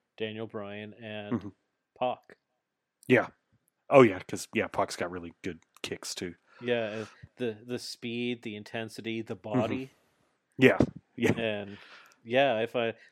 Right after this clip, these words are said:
Speaker 1: like, he doesn't have the flying ability of Pac,
Speaker 2: Mm-hmm.
Speaker 1: but he has,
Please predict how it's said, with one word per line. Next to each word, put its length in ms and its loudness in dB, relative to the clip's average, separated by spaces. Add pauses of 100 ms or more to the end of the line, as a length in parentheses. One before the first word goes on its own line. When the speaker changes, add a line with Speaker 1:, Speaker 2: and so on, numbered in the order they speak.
Speaker 1:
like, 80 -8
he 80 -6
doesn't 260 -2
have 320 2
the 80 -6
flying 540 -4
ability 640 -4 (260)
of 160 -6
Pac, 140 0
Speaker 2:
Mm-hmm. 180 0
Speaker 1:
but 160 -2
he 140 -8
has, 680 -6